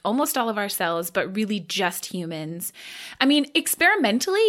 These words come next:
you can infect other animals. So it's not that it's impossible for other animals to become infected. It's just that in general, other animals,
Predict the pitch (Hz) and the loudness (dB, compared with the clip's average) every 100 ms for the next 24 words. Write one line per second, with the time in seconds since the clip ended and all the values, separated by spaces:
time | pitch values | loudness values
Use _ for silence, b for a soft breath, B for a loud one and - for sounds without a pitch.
0 | 349 277 302 269 240 196 202 - 190 190 | 4 2 2 2 2 0 0 -4 -2 -2
1 | - 190 160 - 82 - - 254 254 269 | -4 -6 -8 -10 -10 -2 2 2 4 4
2 | 269 294 254 220 208 - 185 - 202 196 | 4 -2 0 -2 -2 -2 0 0 0 -2
3 | 196 - 180 190 180 185 180 - 180 185 | -2 -4 -2 -2 -2 -4 -4 -4 -6 -8
4 | - 170 196 302 - 381 - 403 427 427 | -4 -2 -2 -2 -4 -6 -4 -2 -2 -4
5 | B B B 220 - 233 226 - 202 - | B B B 0 2 0 0 0 0 0
6 | 214 202 180 208 202 247 302 349 - 220 | -2 -4 0 2 2 2 0 0 0 -2
7 | 214 196 190 185 180 180 | -2 -2 -4 -4 -2 -4